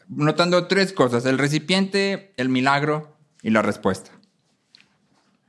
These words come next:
El recipiente, el milagro y la respuesta.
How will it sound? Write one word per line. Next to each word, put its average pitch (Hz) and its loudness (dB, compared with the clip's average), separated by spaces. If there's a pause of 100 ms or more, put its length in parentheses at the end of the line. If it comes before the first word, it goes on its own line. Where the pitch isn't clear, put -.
(680)
El 135 0
recipiente, 160 0
el 135 2
milagro 143 2 (220)
y 110 0
la 107 2
respuesta. - -4